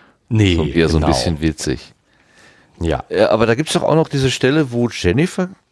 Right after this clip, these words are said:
Speaker 2: Max, äh, Willi gegenüber sagt: Kleiner Tipp noch, du, sag nicht jeder Frau,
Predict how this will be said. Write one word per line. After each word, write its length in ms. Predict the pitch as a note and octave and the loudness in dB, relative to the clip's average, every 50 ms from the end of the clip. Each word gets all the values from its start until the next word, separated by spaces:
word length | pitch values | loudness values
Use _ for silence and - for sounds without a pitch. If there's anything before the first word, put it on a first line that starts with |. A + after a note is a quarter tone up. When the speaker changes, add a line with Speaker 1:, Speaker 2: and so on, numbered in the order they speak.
| _ _ - | _ _ -10
Speaker 2:
Max, 400 | - G2 - - - - - - | -6 -6 -6 -6 -8 -4 0 2
äh, 640 | G2+ G2+ G2+ G2 G2 G2 G2+ G2+ G2 G2 G2+ F#2+ | 4 4 4 4 4 4 2 2 2 2 0 0
Willi 180 | G2+ C3 D#3 E3 | 0 0 0 0
gegenüber 380 | D3+ C#3 C3 B2 A2 A#2+ A#2 A#2 | 0 -2 -2 -2 0 0 2 2
sagt: 240 | A#2+ A#2+ A#2+ - - - - - - - - - - - | 2 2 0 -2 -6 -18 -20 -20 -20 -20 -20 -16 -6 -2
Kleiner 320 | - B2 C3 C3 A#2 A2 | 0 2 2 2 0 0
Tipp 240 | - - E3+ - - | 0 -2 -4 -2 -2
noch, 220 | F#3 F#3 F3+ - | -2 -2 -2 -2
du, 120 | - B2 - | -6 -8 -4
sag 280 | - G2 B2 C#3+ - - | -2 -2 -2 0 0 0
nicht 160 | C#3+ B2 - | 0 0 0
jeder 300 | - C3+ C#3 C#3+ C3 C3 | 0 0 2 2 2 2
Frau, 580 | - - - - G#2 G#2+ B2 D3+ E3+ E3+ D#3+ | 0 -6 -10 -4 0 0 2 2 2 0 -2